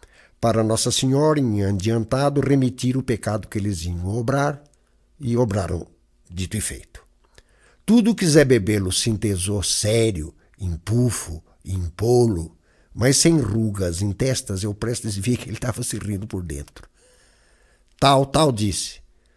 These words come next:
"Santíssima Virgem!" E o pessoal todo tirou os chapéus em alto respeito. "Pois se ela perdoa ou não, eu não sei, mas eu perdoo. Em nome dela, a Puríssima, Nossa Mãe."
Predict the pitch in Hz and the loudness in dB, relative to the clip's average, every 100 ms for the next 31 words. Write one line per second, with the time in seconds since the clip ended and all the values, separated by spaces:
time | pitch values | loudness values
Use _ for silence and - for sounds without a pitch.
0 | _ _ - - 160 165 214 214 - 208 | _ _ -6 4 6 6 6 8 8 8
1 | 208 151 165 233 131 139 104 90 - _ | 8 8 10 10 10 6 4 -2 -12 _
2 | _ _ _ _ _ _ _ - 104 113 | _ _ _ _ _ _ _ -4 -2 0
3 | 104 113 104 - 110 98 95 98 95 95 | 0 0 -2 0 -2 -2 -4 -2 -2 -2
4 | 104 87 92 98 85 90 104 - - 90 | -4 -6 -4 -4 -4 -4 -4 -6 -8 -8
5 | - 85 - _ _ _ _ _ _ _ | -10 -12 -16 _ _ _ _ _ _ _
6 | _ _ _ _ _ - 156 - 175 175 | _ _ _ _ _ 2 4 8 8 8
7 | 170 170 151 131 180 165 147 175 170 123 | 8 6 6 8 8 8 8 8 8 6
8 | 87 - - 151 135 - 160 143 110 107 | -2 -4 2 4 6 6 6 6 4 4
9 | 156 - 139 120 165 139 82 - _ _ | 4 6 4 8 8 8 4 -6 _ _
10 | _ - 101 127 131 127 160 143 92 - | _ -8 0 2 4 8 8 8 2 -4
11 | _ _ - - 127 151 170 - 123 101 | _ _ -14 -2 2 4 4 4 0 -2
12 | - _ _ _ _ _ _ - 104 156 | -6 _ _ _ _ _ _ -4 2 4
13 | 156 156 147 98 | 6 8 8 4